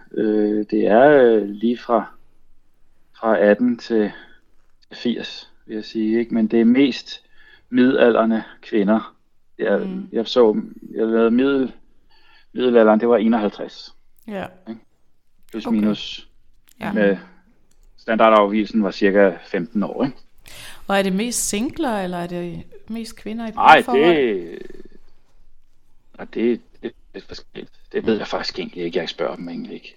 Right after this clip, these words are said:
Speaker 1: altid.
Speaker 2: Nej.
Speaker 1: Øh, så det, det, det er jeg ikke helt klar over.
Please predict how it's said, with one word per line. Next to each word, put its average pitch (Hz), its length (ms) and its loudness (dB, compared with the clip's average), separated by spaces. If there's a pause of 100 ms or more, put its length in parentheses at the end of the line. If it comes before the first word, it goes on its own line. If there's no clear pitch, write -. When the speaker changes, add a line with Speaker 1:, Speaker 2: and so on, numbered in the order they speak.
(120)
Speaker 1:
altid. - 240 -14
Speaker 2:
Nej. 208 220 -8 (1040)
Speaker 1:
Øh, - 60 -20 (1300)
så - 120 -18 (960)
det, - 80 -20 (180)
det, - 100 -10
det 110 100 -10
er 104 60 -18 (720)
jeg 104 100 2
ikke 98 120 0
helt 107 120 -2
klar 95 140 2
over. 57 260 -6